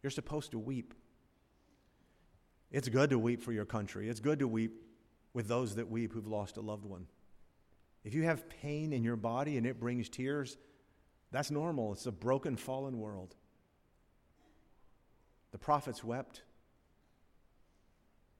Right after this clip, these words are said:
But through those tears, they had faith. Always, always, God gave them grace and faith. That's the victory. Faith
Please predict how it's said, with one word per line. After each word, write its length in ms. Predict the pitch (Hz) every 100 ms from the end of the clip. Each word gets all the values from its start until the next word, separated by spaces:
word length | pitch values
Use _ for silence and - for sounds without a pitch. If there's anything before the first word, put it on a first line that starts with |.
| _ _ _ _ _ _ _
But 120 | - -
through 200 | 147 160
those 220 | 131 123
tears, 320 | 156 147 107
they 100 | 113
had 160 | 120 -
faith. 320 | 113 92 -
Always, 460 | 131 131 139 139 - -
always, 640 | 127 135 117 98 - - - _ - - - _ _ 110
God 200 | 113 107
gave 200 | 123 127
them 160 | 120
grace 280 | 101 117 117
and 120 | 107
faith. 360 | 104 101 90 - - - - _ _ _ _ _ _ _ 95
That's 260 | 120 131
the 80 | 131
victory. 400 | 117 127 85 82 - _ _
Faith 420 | - 131 160 170